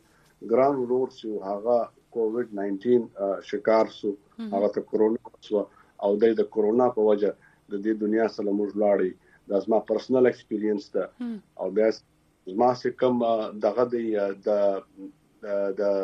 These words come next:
Speaker 1: هسپتال په اړه یا as a doctor، آ، هیلث کیر پرووایډر ما بې شماره مریضان لیدلي دي. آ، هغه د دې وایرس شکار شوي دي،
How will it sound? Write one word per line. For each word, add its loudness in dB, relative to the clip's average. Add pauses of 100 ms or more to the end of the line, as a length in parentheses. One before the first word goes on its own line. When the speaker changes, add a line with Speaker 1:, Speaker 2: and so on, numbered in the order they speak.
(300)
Speaker 1:
هسپتال 0
په -2 (100)
اړه -4 (340)
یا -4
as -10
a -6
doctor، -2 (560)
آ، 0 (480)
هیلث -2
کیر 4
پرووایډر 2 (340)
ما 0
بې -2
شماره 0
مریضان -2
لیدلي -4
دي. -6 (400)
آ، 4
هغه 2 (100)
د -2
دې -2 (280)
وایرس 2
شکار -4
شوي -4
دي، -4